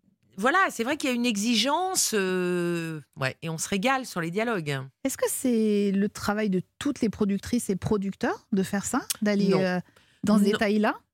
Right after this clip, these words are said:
Speaker 1: Non, généralement, en fait, euh, les producteurs, ils ont ce qu'on appelle des directeurs littéraires ou des directeurs du développement. Enfin, chaque producteur est différent.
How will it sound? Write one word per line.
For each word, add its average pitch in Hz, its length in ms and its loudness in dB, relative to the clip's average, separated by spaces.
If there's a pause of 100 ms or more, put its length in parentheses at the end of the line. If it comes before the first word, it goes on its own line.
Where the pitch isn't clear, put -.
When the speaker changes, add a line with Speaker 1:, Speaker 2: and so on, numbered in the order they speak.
Speaker 1:
Non, 214 380 2
généralement, 220 800 0
en 196 60 -2
fait, 233 400 -4
euh, 180 300 0
les 185 80 -4
producteurs, 202 480 -2
ils 196 160 -2
ont 196 40 0
ce 190 80 -8
qu'on 196 120 -4
appelle 185 240 -2
des 170 100 -2
directeurs 208 560 -2
littéraires 240 800 -2
ou 190 60 -4
des 165 100 -2
directeurs 185 480 -4
du 185 140 -6
développement. 220 800 -2
Enfin, 190 220 -2 (680)
chaque 359 260 -2
producteur 330 440 0
est 262 60 2
différent. 190 520 -2